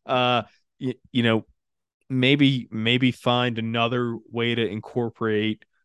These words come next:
uh, Leon Black's name into the tournament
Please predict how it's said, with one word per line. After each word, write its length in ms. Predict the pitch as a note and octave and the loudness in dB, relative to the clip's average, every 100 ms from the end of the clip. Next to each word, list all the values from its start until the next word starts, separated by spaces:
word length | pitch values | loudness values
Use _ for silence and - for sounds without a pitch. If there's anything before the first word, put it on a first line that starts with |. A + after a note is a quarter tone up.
| _ | _
uh, 440 | G#2+ G#2 G#2+ G#2 E2+ - - _ _ | -4 2 4 4 0 -8 -18 _ _
Leon 640 | B2 B2 A#2+ A#2+ A2+ G#2+ | 0 4 4 4 2 0
Black's 420 | G#2+ G#2+ G#2 - | 0 0 -2 -6
name 300 | A#2 A2+ A2 A2 | -8 -4 -6 -4
into 340 | A#2 A2+ A#2 | -6 -6 -6
the 120 | G2+ | -6
tournament 560 | G2 A2+ G#2+ G#2 G#2 | -4 -2 0 0 -2